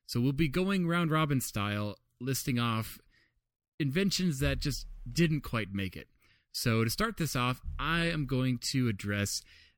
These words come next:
seatbelts. Um, I, I do know that, you know, they, that they put them in the Star Trek Into Darkness, which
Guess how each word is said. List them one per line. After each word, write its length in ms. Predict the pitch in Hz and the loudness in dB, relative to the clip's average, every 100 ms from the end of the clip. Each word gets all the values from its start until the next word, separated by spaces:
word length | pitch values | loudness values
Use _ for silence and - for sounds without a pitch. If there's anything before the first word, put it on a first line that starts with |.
| - | -10
seatbelts. 920 | - 151 127 - 87 64 - - - - _ _ _ _ _ | 2 4 4 2 -6 -6 -6 -4 -4 -6 _ _ _ _ _
Um, 680 | 113 107 101 101 101 95 95 - - - _ - | 0 2 2 2 2 0 0 -6 -20 -20 _ -8
I, 80 | 90 | -2
I 100 | 123 | 0
do 380 | 123 107 180 214 | 0 2 2 2
know 280 | 190 185 185 | 2 4 4
that, 280 | 156 147 139 _ - | 4 2 0 _ -4
you 140 | 131 | 0
know, 100 | 110 | 0
they, 220 | 104 110 104 | 0 -2 -4
that 160 | - 107 | -6 -6
they 120 | 98 | -6
put 280 | 98 160 147 | 0 2 2
them 400 | 160 156 147 147 - | 2 4 2 0 -4
in 520 | - 127 123 120 117 107 | -4 -2 0 0 0 -2
the 500 | 104 95 92 92 87 - | -2 -2 -2 -4 -8 -10
Star 240 | - 139 | -2 0
Trek 180 | 131 123 | 0 0
Into 140 | 104 | 0
Darkness, 640 | 87 135 156 156 147 - - | 2 4 4 4 2 2 -4
which 400 | 104 87 - - | -6 -6 -6 -10